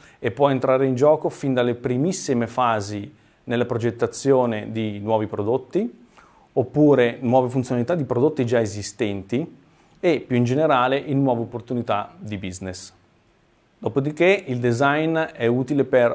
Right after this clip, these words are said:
rinnovare prodotti esi-, eh, esistenti. La tecnologia evolve molto velocemente e il design è parte fondamentale. Il nostro intervento permette di dare nuova vita a prodotti esistenti,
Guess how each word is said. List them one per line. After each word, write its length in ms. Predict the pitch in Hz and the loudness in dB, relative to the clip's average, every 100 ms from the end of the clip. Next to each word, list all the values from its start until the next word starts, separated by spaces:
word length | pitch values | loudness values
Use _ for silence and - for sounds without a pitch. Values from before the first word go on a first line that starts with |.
| 127 | 0
rinnovare 800 | 123 160 160 131 127 123 131 135 | 0 0 2 2 4 4 2 -2
prodotti 400 | 135 123 120 120 | -4 -2 -2 0
esi-, 240 | 113 120 | -2 -2
eh, 320 | - 120 117 - | -4 -4 -4 -4
esistenti. 800 | 113 110 - 139 117 - 98 - | -6 -6 0 0 0 -4 -14 -12
La 100 | - | -12
tecnologia 680 | 110 117 127 131 139 127 117 | -10 -4 -2 0 2 2 2
evolve 380 | 123 123 123 113 | 0 2 2 2
molto 400 | 113 131 147 147 | 2 2 2 0
velocemente 720 | 120 117 110 110 101 98 107 | 0 -2 -4 -8 -8 -10 -10
e 80 | - | -6
il 80 | 120 | -6
design 380 | 135 131 143 147 | -4 -2 -2 -2
è 60 | |
parte 260 | 127 123 123 | -2 -4 -4
fondamentale. 880 | 120 120 107 110 104 95 90 92 - | -6 -4 -4 -6 -6 -6 -6 -10 -10
Il 120 | - 120 | -2 2
nostro 380 | 143 165 - | 2 0 0
intervento 580 | 147 127 135 127 120 110 | 0 2 2 2 0 -2
permette 340 | 101 113 117 117 | -4 -4 -4 -4
di 100 | 110 | -2
dare 220 | 107 110 | -2 -2
nuova 360 | 107 113 107 | -2 -2 -2
vita 420 | 101 113 120 113 - | -2 -6 -6 -6 -6
a 100 | 113 | -6
prodotti 380 | 104 101 101 | -4 -4 -6
esistenti, 800 | 98 95 92 - 117 135 131 175 | -8 -12 -12 -8 -6 -4 -4 -6